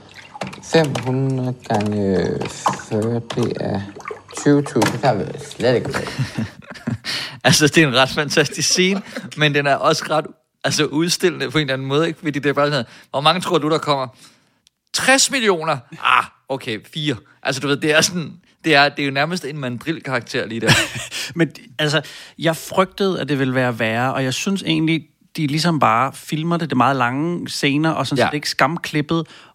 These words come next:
Speaker 3: og de er, altså, det er meget ærligt. Jeg
Speaker 2: Det må
Speaker 3: synes
Speaker 2: man
Speaker 3: ikke,
Speaker 2: sige, ja.
Speaker 3: jeg synes, det er sådan meget observerende, øh, i forhold til, hvad man, man kunne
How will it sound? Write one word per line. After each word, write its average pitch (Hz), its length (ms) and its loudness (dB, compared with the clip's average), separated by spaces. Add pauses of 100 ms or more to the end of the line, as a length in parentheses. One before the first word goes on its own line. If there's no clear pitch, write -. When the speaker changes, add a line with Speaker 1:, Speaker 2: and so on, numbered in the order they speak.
(160)
Speaker 3:
og 139 240 0
de 151 140 0
er, 143 180 2 (180)
altså, 135 220 -4
det 143 160 -2
er 135 40 0
meget 147 220 2 (100)
ærligt. 143 600 -4 (360)
Jeg 147 100 0
Speaker 2:
Det 190 100 4
må 202 60 2
Speaker 3:
synes 185 80 0
Speaker 2:
man 208 40 2
Speaker 3:
ikke, - 100 -4
Speaker 2:
sige, 107 280 -8
ja. - 60 -8
Speaker 3:
jeg - 80 -2
synes, 190 200 0
det - 100 -8
er - 20 2
sådan 175 140 0
meget 147 340 4
observerende, 135 840 -2
øh, - 120 -8
i 123 140 -4
forhold 131 360 0
til, 131 140 -4
hvad 120 120 -4
man, 120 140 0
man 123 100 0
kunne 127 120 -2